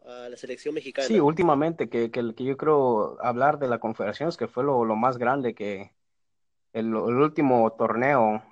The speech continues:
Speaker 2: donde se pudo ver a México que, que tuvo muy, muy, mucha dificultad contra un equipo grande que es Alemania. Ah.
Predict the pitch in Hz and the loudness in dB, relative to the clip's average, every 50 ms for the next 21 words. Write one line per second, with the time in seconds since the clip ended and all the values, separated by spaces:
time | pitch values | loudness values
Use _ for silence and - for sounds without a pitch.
0 | _ _ _ _ _ _ _ _ _ _ 113 120 117 113 107 123 110 - 131 139 | _ _ _ _ _ _ _ _ _ _ -6 -4 -4 -4 -4 -6 -6 -2 0 0
1 | 135 127 131 127 120 113 120 123 139 123 - 113 - - 104 101 90 98 - - | 2 2 4 4 4 2 2 -2 -4 -4 -4 -8 -6 -6 -6 -6 -6 -8 -10 -10
2 | 107 - - 127 139 139 123 123 139 147 143 131 120 131 151 165 160 156 139 120 | -10 -8 -6 -4 -2 -2 0 0 0 0 0 -2 -2 0 0 0 0 -2 -2 -2
3 | 113 101 85 - _ _ _ _ _ _ _ _ _ _ _ _ - 117 139 175 | -4 -4 -6 -12 _ _ _ _ _ _ _ _ _ _ _ _ -6 -4 -4 -4
4 | 170 - - 139 120 110 - - 110 - - 107 - - 120 139 139 - - 110 | -2 -4 -4 -4 -4 -4 -6 -8 -10 -8 -8 -10 -2 0 0 0 0 0 -4 -6
5 | 107 - 104 110 120 127 131 113 - 120 120 - - 110 110 107 113 117 113 107 | -6 -4 -2 -2 -2 -2 -4 -6 -6 -8 -10 -8 -6 -6 -4 -2 -2 -2 -4 -6
6 | - - 104 101 - 110 107 101 104 104 110 107 107 90 - 113 - _ _ _ | -6 -10 -12 -8 -6 -6 -6 -6 -8 -8 -8 -8 -8 -10 -12 -14 -18 _ _ _
7 | _ _ _ _ _ _ _ _ _ _ _ _ _ _ _ _ _ _ _ - | _ _ _ _ _ _ _ _ _ _ _ _ _ _ _ _ _ _ _ -2
8 | 92 104 107 107 107 107 | 0 2 2 2 0 0